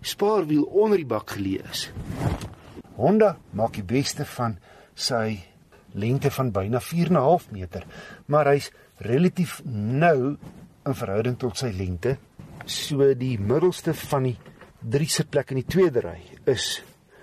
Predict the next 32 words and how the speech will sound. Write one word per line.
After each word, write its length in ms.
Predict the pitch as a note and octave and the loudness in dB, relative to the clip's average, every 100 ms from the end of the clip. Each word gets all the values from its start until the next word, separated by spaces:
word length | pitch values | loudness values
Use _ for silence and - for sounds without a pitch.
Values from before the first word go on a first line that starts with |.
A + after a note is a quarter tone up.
| - | -6
eintlik 280 | - E3 D3 | 0 2 2
net 160 | B2+ C3 | 0 2
'n 40 | |
halwe 280 | G#2 G2 F#2+ | 4 2 0
sitplek. 640 | - G2+ - D#2 - - - - - - | -4 -6 -6 -10 -10 -12 -20 -20 -18 -14
So 200 | - G3+ | 0 4
in 140 | F#3+ D3 | 4 4
wese 480 | A#2+ C3+ C3+ C#3+ - | 2 2 2 0 0
'n 80 | C3+ | -4
ses 320 | - D3 C3 | -2 -2 0
en 80 | D#3 | 0
'n 80 | B2 | 4
half 240 | G2+ A#2 | 4 4
sitplekker. 640 | - G#2+ - F2 - - - - _ - - - - | 0 -8 -6 -4 -6 -8 -14 -20 _ -20 -18 -12 -2
En 120 | D#3 | 2
hierdie 240 | C#3+ D3+ | 4 6
halwe 240 | C3+ C3+ D#3+ | 6 6 2
sitplek 640 | - - - C#3+ - - - - - - - | -2 -4 0 -2 -2 -12 -18 -20 -20 -10 0
word 360 | C3 C#3 - | 4 4 2
ook 240 | F3+ D#3 - | 0 0 2
afgeskeep 800 | D#3+ D3 - - - A3+ - - - | -2 -2 -6 -8 -4 -4 -4 -8 -8
met 240 | A2 A2 - - | -2 -2 -4 -6
net 280 | G#2 A2 D3 | -4 0 0
'n 60 | |
skootgordel. 880 | C#3+ - G3+ - A2+ G2 F#2 - - _ _ _ _ - - - | 0 4 2 2 -4 -4 -6 -14 -16 _ _ _ _ -20 -18 -8
Hoewel 380 | G2+ A2 C#3 | 2 6 6
die 180 | A#2+ B2+ - | 2 -8 -4
Elegance 440 | C#3 D3 C#3 C3+ | -2 0 0 0
model 260 | C#3 B2 B2+ | 2 2 2
met 180 | A2 F#2 | 0 -4
leersitplekke 600 | F#2 F3 G#3+ F#3+ G3 G3 | 2 2 0 -2 -2 -2
spog, 420 | - - G3 - | -2 2 2 0